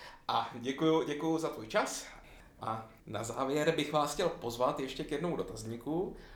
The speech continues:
P R K Partners jako jediná advokátní kancelář se podílí na projektu s Masarykovou univerzitou a Nejvyšším státním zastupitelstvím, který míří na navržení dostupného automatizovaného řízení compliance a dalších nefinančních rizik právě pro malé a střední podnikatele.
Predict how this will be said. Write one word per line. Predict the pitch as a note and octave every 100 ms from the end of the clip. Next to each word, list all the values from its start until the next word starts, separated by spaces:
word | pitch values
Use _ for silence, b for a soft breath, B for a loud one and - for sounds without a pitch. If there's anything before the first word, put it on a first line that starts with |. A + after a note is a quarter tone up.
| B -
P | B2
R | A#2+ B2
K | D#3+
Partners | D3 A#2 - - C3 D3 -
jako | B2 B2
jediná | A2 B2 D3
advokátní | A#2+ A#2 C#3 C#3+ D3+
kancelář | G#2 G2 G#2+ A2 B2 D#3+ -
se | - A2
podílí | A2 G#2+ A2+
na | B2
projektu | A#2+ A#2+ B2+
s | C3+
Masarykovou | A#2+ A#2 B2+ E3
univerzitou | D3 G#2+ G#2 G#2+ A2+ A2+ C#3
a | A#2
Nejvyšším | A#2 A2 D3
státním | D3 A#2+ C#3
zastupitelstvím, | - - G2 - D3+ D3+ D#3 D#3 D#3 B B B
který | - E3 D#3
míří | A#2 A2+ B2+ C3
na | B2 A2+
navržení | A2+ A#2 A#2 A#2 A2
dostupného | A2 A2 A2+ A2+ B2 -
automatizovaného | A#2+ A#2+ A#2 B2+ B2+ C3+ C#3 C3 A#2
řízení | - A#2 A#2+
compliance | A#2+ A2 G#2+ A#2 A#2 -
a | -
dalších | - -
nefinančních | A2 G#2+ A2 G#2+ C3
rizik | A#2 A#2+ A#2+ - B B B B B B B -
právě | B2 B2 B2 B2+ A#2+ -
pro | A#2
malé | A2 G#2+ A2+
a |
střední | - - G#2
podnikatele. | G#2+ A2+ A#2+ A#2 G2